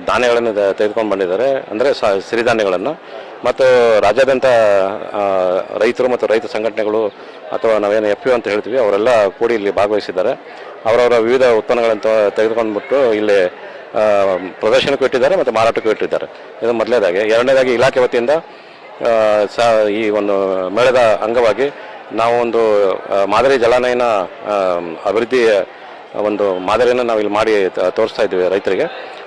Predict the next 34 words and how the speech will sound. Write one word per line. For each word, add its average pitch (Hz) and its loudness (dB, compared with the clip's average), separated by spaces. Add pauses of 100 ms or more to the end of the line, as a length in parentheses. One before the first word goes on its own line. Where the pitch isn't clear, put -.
(100)
So, 120 4
ಇದರಲ್ಲಿ 120 4 (420)
ಮಣ್ಣು 139 2
ಮತ್ತು 127 0
ನೀರಿನ 127 2
ಸಂರಕ್ಷಣೆ 117 -4
ಕುರಿತು 123 -2
ಹೆಚ್ಚಿನ 113 0
ಒಂದು 104 0
ಒತ್ತನ್ನು 113 0
ಕೊಟ್ಟು, 104 2
ಬಂದಂಥ 113 0
ರೈತರಿಗೆ 117 0
ಅದನ್ನು 95 -2
ತಿಳುವಳಿಕೆ 113 0
ಕೊಡುವ 107 0
ಒಂದು 95 -2 (380)
ಕಾರ್ಯವನ್ನು 113 2
ಸಹ 131 -2
ಮಾಡ್ತಾ 107 -2
ಇದ್ದೀವಿ. 107 -2 (380)
ಜೊತೆಗೆ, 127 4
ಆಮ್, 101 0 (340)
ಸರ್ಕಾರದ 123 0
ಒಂದು, 117 4
ಆ, 101 -2 (260)
ಬಹಳ 117 2
ಕಾಳಜಿಪೂರ್ವಕ 113 2
ಒಂದು 104 0
ಯೋಜನೆ 110 0
ಅಂತಂದರೆ 110 -2
ಕೃಷಿ 113 -6
ಭಾಗ್ಯ 107 0
ಯೋಜನೆ. 95 -2